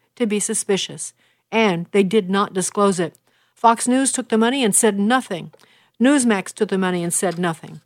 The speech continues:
In response to a foia request by, filed by The Blaze, Health and Human Services revealed that it purchased advertising from major news networks, including A B C, C B S, N B C, cable news stations, Fox,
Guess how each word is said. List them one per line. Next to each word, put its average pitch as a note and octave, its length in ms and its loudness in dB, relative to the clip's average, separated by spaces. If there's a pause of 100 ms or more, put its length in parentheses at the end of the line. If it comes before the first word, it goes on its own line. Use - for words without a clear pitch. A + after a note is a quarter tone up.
(360)
In G#3 100 2
response B3+ 500 4
to B3+ 100 2
a G#3+ 60 6
foia B3 360 2
request A#3 540 2
by, G3+ 360 0
filed A3 300 2
by G#3 120 4
The F#3+ 100 0
Blaze, G#3+ 480 0 (420)
Health B3 180 4
and A3+ 100 2
Human A3+ 200 4
Services B3 500 0
revealed A3+ 420 2
that G3+ 120 2
it F#3+ 100 -4
purchased A#3 500 -2
advertising B3 680 -2
from F#3+ 180 -2
major A3 300 0
news A3+ 260 0
networks, G#3 440 -4
including A#3 400 -2
A G#3+ 100 4
B G#3+ 100 -2
C, A#3+ 240 -2
C A3 220 -2
B G#3 160 0
S, G#3 160 -2
N G#3 140 -2
B G#3+ 120 0
C, A#3+ 320 -2
cable A3+ 380 2
news A3 240 2
stations, A#3 540 -2
Fox, A#3+ 400 2